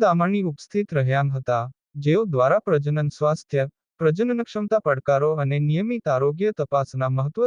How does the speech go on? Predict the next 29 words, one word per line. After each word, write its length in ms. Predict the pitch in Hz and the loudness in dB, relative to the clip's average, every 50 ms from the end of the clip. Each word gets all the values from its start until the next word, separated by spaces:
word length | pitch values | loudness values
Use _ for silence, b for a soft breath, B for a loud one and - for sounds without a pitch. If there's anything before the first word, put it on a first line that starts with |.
| 247 - | -2 -2
સહિત 280 | - 143 147 185 - - 170 143 | -2 -2 -2 -2 -4 -4 -4 -2
મહિલાઓને 580 | 131 131 135 135 135 131 123 120 123 127 131 131 131 | -2 -2 0 0 0 0 0 0 -2 -2 -2 -4 -4
અસર 280 | 131 - - 240 247 247 175 | -6 -2 -2 -2 -2 0 0
કરતી 340 | 156 135 135 - 139 135 131 131 | 0 0 0 -2 -4 -2 -2 -2
વિવિધ 360 | 131 139 170 220 247 - - - | -2 -2 -2 -4 -6 -8 -8 -4
સ્વાસ્થ્ય 420 | 147 131 135 - - - 190 185 - - | -2 -2 -2 -2 -4 -4 -4 -4 -4 -6
સમસ્યાઓ 500 | 131 131 139 135 - - 131 131 135 139 - | -6 -6 -6 -6 -4 -2 -2 -2 -2 -2 -2
પર 160 | - 202 220 208 160 | -2 -2 -2 0 -2
મૂલ્યવાન 480 | 139 135 135 139 135 135 131 131 127 127 | -4 -2 -2 -2 0 0 -2 -2 -2 -4
આંતરદૃષ્ટિ 640 | 127 131 139 151 139 139 147 156 160 - _ 202 202 - | -6 -4 -4 -4 -4 -2 -4 -4 -6 -4 _ -6 -6 -4
પ્રદાન 380 | 151 135 127 127 131 139 147 - | -4 -4 -2 0 -2 -2 -2 -2
કરવામાં 480 | 135 127 127 123 123 127 131 135 135 131 | -2 0 0 0 0 0 -2 -2 -2 -4
આવી 180 | 123 120 123 117 | -4 -4 -4 -6
હતી. 240 | 110 - - 107 107 - _ _ _ _ _ _ _ _ _ _ _ _ _ _ - | -6 -8 -8 -10 -10 -10 _ _ _ _ _ _ _ _ _ _ _ _ _ _ 0
તેઓ 180 | 170 190 247 262 - | 2 2 2 0 0
સાથે 340 | - 170 165 160 - 214 214 | 0 0 0 0 0 -2 -4
સાથે 460 | - - 160 147 143 - - 208 214 | -2 0 -2 -2 -2 0 -2 0 0
ડી 220 | 170 147 156 - - | 2 0 -2 -2 -2
સી 140 | - 175 175 - | -4 -6 -4 -4
પી 140 | 226 240 233 - - | -6 -6 -6 -4 -4
ઝોન 220 | 127 123 131 127 - - | -4 -2 -2 -4 -2 -2
સાત, 260 | 127 123 117 120 139 - _ _ _ _ _ - | 0 0 0 -2 -6 -12 _ _ _ _ _ -6
ઇપ્સ 280 | 180 - - - - - | -6 -6 -6 -12 -16 -6
શિવમ 360 | - 175 160 156 160 175 180 160 | -2 -2 0 2 0 0 2 2
વર્મા 300 | 143 139 139 147 160 165 - | 2 2 2 0 -2 -2 0
પણ 240 | - 233 247 262 233 | -2 -2 -2 -2 -4
ઉપસ્થિત 400 | 175 - - - - 151 147 151 170 170 160 147 | -6 -8 -14 -8 -6 -6 -2 -2 -2 0 0 0
રહ્યા 260 | 135 135 135 131 120 120 | 0 0 0 0 -2 -4
હતા 220 | - 110 104 | -6 -6 -6